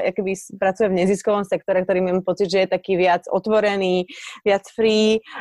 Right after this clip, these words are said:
ale zase na druhej strane tam prichádzajú veci, ktoré ja som zažila až tu v Prahe v rámci umeleckej sféry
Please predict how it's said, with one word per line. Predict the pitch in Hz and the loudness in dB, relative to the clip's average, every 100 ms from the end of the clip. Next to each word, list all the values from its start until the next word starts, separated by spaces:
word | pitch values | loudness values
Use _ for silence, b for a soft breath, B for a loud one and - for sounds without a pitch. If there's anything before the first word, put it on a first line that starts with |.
| - | 0
ale | 226 269 | 2 4
zase | 262 269 | 2 2
na | 233 220 | 2 4
druhej | 226 214 | 2 2
strane | - 208 202 196 | 2 0 2 0
tam | 196 190 | 0 0
prichádzajú | 180 180 196 180 185 175 | 0 0 0 2 2 2
veci, | 165 175 - 180 175 170 165 - | 0 -2 0 0 4 2 0 0
ktoré | 185 170 170 170 165 160 | 0 2 4 4 4 2
ja | - 180 | 0 -2
som | 185 180 | -2 0
zažila | 175 175 175 - | 0 2 0 0
až | 170 - - | -2 -6 -4
tu | 180 | -4
v | - | 0
Prahe | 185 190 214 202 202 - | 0 2 2 2 2 0
v | 180 | 0
rámci | 175 185 - 175 | 0 -2 -2 0
umeleckej | 190 190 180 - 175 | 2 2 0 -2 -4
sféry | - - 180 170 | -2 0 2 2